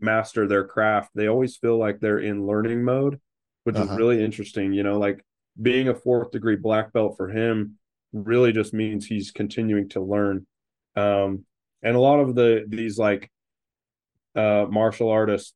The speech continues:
Speaker 1: masters or senseis or whatever, um, they honor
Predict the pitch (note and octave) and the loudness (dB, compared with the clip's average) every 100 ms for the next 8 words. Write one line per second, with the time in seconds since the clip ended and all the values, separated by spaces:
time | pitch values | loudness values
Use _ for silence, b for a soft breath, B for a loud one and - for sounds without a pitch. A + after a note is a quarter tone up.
0 | _ G#2 G#2+ G#2 - G2+ G2 G2 F#2+ F#2+ | _ -2 -2 -2 -2 0 0 0 -2 -2
1 | G#2+ G2+ G#2 G#2 F#2+ F#2+ F#2+ G2+ G#2+ G#2 | -4 -4 -2 -2 -2 -2 -2 0 0 0
2 | G2 - G#2 G2+ G#2 G#2 G#2 A2 A2 A2 | -2 -2 -2 -2 -4 -4 0 2 2 0
3 | G2+ G#2+ A#2 A2+ A2 | -2 -2 0 0 -2